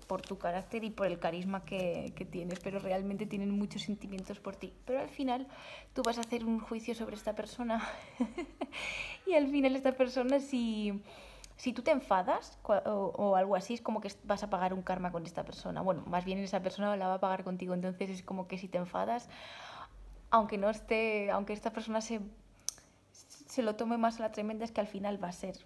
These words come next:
va a ser así. Así que si le tienes que echar la bronca, échasela, porque es lo que ha tocado. Vamos a ver, vamos a preguntar al oráculo astrológico qué es lo que viene este mes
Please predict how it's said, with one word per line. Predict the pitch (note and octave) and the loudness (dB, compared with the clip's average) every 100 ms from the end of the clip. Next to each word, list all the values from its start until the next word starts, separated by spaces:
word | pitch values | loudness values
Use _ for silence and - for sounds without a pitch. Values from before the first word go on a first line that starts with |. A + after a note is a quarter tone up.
| - - | -14 -8
va | |
a | |
ser | F3+ D#3 | -6 -4
así. | F3+ F#3 | -4 -6
Así | F#3 | -6
que | G3+ | -8
si | G3 | -6
le | F#3 | -4
tienes | F#3+ G3+ | -4 -6
que | - | -10
echar | - | -10
la | F#3 | -8
bronca, | E3+ F3 G3+ B3 - | -4 -4 -2 -2 -2
échasela, | - F3+ F#3+ F3 - - - - - | -8 -10 -6 -6 -6 -10 -12 -16 -4
porque | G3+ G3 | -4 -2
es | F#3+ | -4
lo | F3 | -4
que | |
ha | D#3+ | -6
tocado. | - - - - - - - - - - | -8 -12 -16 -20 -20 -20 -20 -20 -16 -6
Vamos | G#3+ G3 G#3 | -4 -2 -4
a | |
ver, | A3+ A#3+ | -4 -4
vamos | - A#3 G#3+ | -6 -8 -8
a | |
preguntar | A3+ A3+ A#3 A#3+ B3+ - - - - - - - - | -8 -4 -2 0 -2 -6 -20 -20 -20 -20 -20 -12 0
al | B3 | 2
oráculo | A3 A#3 A3+ F#3+ | 4 2 2 -6
astrológico | F3+ F3+ F3+ - G#3+ - A3+ | -8 -8 -8 -8 -8 -8 -10
qué | G#3 | -10
es | - G3+ | -10 -10
lo | G3 | -10
que | G3 | -10
viene | G3 G3+ G3+ | -8 -8 -8
este | - F#3 - - | -8 -10 -10 -8
mes | F#3 F#3+ - | -6 -6 -8